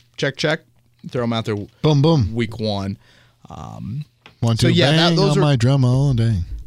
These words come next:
Speaker 1: That, <laughs> that was kind of the big thing with, uh, Richardson. Ballard loves himself some, some, some Gardner Minshew, how he's wired. He really likes that. And he also appreciates kind of the even keel nature that Richardson brings.
Speaker 2: Mm-hmm.
Speaker 1: Uh,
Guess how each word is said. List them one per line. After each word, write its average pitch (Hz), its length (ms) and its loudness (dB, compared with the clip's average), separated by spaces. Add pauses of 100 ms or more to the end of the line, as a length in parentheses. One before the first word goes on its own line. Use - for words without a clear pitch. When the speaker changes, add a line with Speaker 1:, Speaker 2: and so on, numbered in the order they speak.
Speaker 1:
That, 143 180 -4
<laughs> - 220 -2
that - 40 0
was 175 160 0
kind 151 180 0
of 143 60 0
the 139 60 -2
big 135 240 -2
thing 127 400 0
with, - 420 -6
uh, 113 380 -4
Richardson. 120 520 -4 (280)
Ballard 147 280 2
loves 139 240 0
himself 135 340 0
some, 127 340 -2
some, 117 240 -8
some 131 160 -8
Gardner 127 260 -2
Minshew, 117 360 -2
how 113 160 -2
he's 113 120 -4
wired. 110 360 -2
He 107 60 -4
really 110 200 -2
likes 110 260 -4
that. 110 220 -4 (380)
And 175 60 -2
he 180 40 2
also 175 240 2
appreciates 151 520 0
kind 147 120 -2
of 135 60 -4
the 127 80 -8
even 135 260 -2
keel 131 220 -4
nature 123 320 -2
that 113 100 -2
Richardson 117 440 -2
brings. 95 360 -8 (140)
Speaker 2:
Mm-hmm. 143 300 2 (300)
Speaker 1:
Uh, 104 200 -6